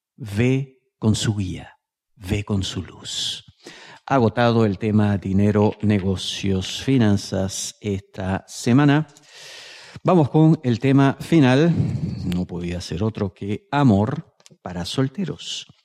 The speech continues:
Aquellos que están solos, que no tienen pareja. A ver, francamente, la soledad en tu caso,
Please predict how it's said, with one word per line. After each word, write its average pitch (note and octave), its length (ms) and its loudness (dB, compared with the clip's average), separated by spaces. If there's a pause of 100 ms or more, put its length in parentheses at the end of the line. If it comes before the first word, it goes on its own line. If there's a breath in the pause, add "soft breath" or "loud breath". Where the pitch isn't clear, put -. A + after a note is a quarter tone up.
(440 loud breath)
Aquellos F#2+ 280 -6
que G2+ 80 -14
están F#2 240 -6
solos, - 680 -8
que - 140 -8
no D3 180 2
tienen C3+ 320 2
pareja. - 560 -10 (960 loud breath)
A D3+ 80 0
ver, - 380 -2 (1120)
francamente, A2+ 920 2
la F2 160 -10
soledad A#2 600 2 (260)
en F#2+ 220 0
tu F#2 240 -8
caso, - 580 -6